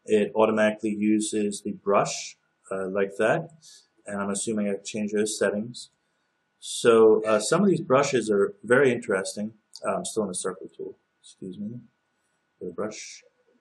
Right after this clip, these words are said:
Uh, this one, no matter how much you paint, it <laughs> maintains that kind of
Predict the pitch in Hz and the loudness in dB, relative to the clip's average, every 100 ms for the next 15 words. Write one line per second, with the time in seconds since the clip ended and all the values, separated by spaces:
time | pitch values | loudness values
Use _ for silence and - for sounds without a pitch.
0 | _ _ 110 110 107 107 160 175 139 123 | _ _ -2 0 0 0 0 2 0 0
1 | 123 127 123 120 135 127 123 107 _ - | 2 4 4 2 -2 -2 -6 -10 _ -6
2 | 123 - 101 - 113 107 - - 107 135 | -6 -4 -4 -4 -6 -8 -10 -8 -2 0
3 | 127 110 - 107 - - 117 110 107 98 | 0 -2 0 0 0 -4 -2 0 -2 -2
4 | - | -6